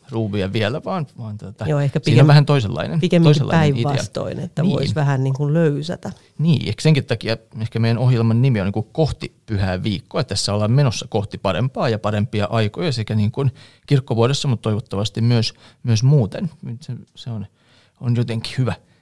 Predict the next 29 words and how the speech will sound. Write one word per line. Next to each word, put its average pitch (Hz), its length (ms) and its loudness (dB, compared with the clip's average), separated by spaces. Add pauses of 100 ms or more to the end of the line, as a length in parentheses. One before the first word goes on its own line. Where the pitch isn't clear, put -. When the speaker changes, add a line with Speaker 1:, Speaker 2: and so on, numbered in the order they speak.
Speaker 1:
pitää 110 240 2
mielessä, 117 460 4
että 107 120 -6
paasto 113 340 -2
on 104 100 0
aina 104 160 2
matka 113 360 0
kohti 104 340 -4
pääsiäistä. - 640 -4
Siihen, 101 300 -2
siihen 101 220 0
kuuluu 107 360 0
se 107 80 -6
tietty 104 360 -4
kärsimys, 110 540 -2
mutta 110 160 -6
se 113 80 -2
on 104 60 0
matka 110 300 -2
kohti - 320 -6
ylösnousemusta 147 800 -4
ja 101 120 -6
uutta 110 300 -8
elämää 113 400 -2
ja - 80 -6
sitä, 107 300 -4
sitä 113 200 -2
toivoa, 117 440 -2
mikä 156 260 -4